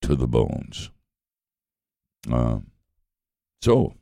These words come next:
when you look down the street and your neighbor has more than you do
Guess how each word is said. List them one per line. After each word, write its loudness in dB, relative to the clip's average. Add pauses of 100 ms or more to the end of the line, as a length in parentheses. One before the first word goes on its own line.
(1160)
when 0
you 2
look 2
down 2
the -2
street -2
and -4
your -2
neighbor 2
has -4
more 2
than 0
you 2
do 0